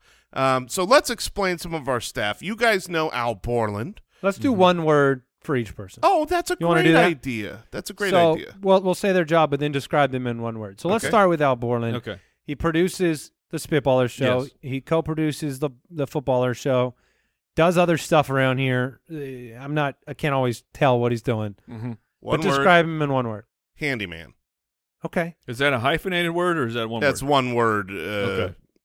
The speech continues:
Speaker 1: according to how I read it.
Speaker 3: Okay.
Speaker 2: Yeah. That does not encapsulate his foosball skills.
Speaker 1: No, of course not.
Speaker 2: Which makes
Speaker 1: I wanted
Speaker 2: sense.
Speaker 1: to stay
Speaker 2: One word.
Speaker 1: positive.
Speaker 2: Yeah.
Speaker 3: Yeah, okay.
Speaker 2: Uh, then you have, uh, you got Josh,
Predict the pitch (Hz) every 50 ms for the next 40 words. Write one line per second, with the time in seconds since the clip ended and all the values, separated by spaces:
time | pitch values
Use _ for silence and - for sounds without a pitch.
0 | _ _ - _ _ - 110 107 - 120 110 101 98 98 95 92 101 95 92 90
1 | 87 85 85 87 - - 90 - 87 80 - _ _ _ _ _ _ 151 139 113
2 | 95 98 - _ _ - 151 165 165 180 185 170 190 202 202 202 202 - - 190
3 | 180 160 - - 180 165 151 139 143 - - _ - 175 170 160 139 135 143 139
4 | 135 131 127 117 - _ _ _ _ _ _ _ - - - - 147 127 107 95
5 | - - _ _ _ _ _ _ _ - 294 320 320 302 233 147 - - - 220
6 | 170 - - 110 - - _ _ _ _ _ _ _ _ _ _ _ _ _ _
7 | 160 160 165 - - 156 135 165 190 226 220 202 180 160 135 139 139 151 151 147
8 | - - - 104 92 98 90 139 127 110 104 87 90 92 - 98 95 107 _ -
9 | 156 147 147 143 143 143 143 165 170 170 175 190 180 165 165 170 170 165 160 143
10 | 135 156 160 156 151 143 139 151 156 151 156 165 156 131 139 131 127 131 151 165
11 | - - -